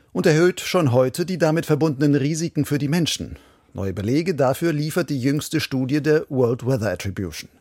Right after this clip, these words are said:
In dieser Initiative gehen Klimaforscher der Frage nach, inwieweit Wetterextreme durch den Klimawandel verstärkt werden.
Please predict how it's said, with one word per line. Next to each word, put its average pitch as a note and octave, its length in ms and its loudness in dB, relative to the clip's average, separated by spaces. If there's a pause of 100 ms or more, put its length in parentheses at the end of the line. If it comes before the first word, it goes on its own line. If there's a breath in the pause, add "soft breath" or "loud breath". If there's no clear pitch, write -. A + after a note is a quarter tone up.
(540 loud breath)
In D3+ 80 0
dieser F3 340 2
Initiative E3 640 2
gehen F#3 240 -2
Klimaforscher D#3 640 0
der C3 100 6
Frage A#2+ 420 0
nach, A#2 460 -2
inwieweit C#3+ 540 0
Wetterextreme C#3+ 880 0
durch C3+ 160 -2
den C#3+ 160 -2
Klimawandel B2+ 640 0
verstärkt D#3 520 -2
werden. D#2+ 340 -6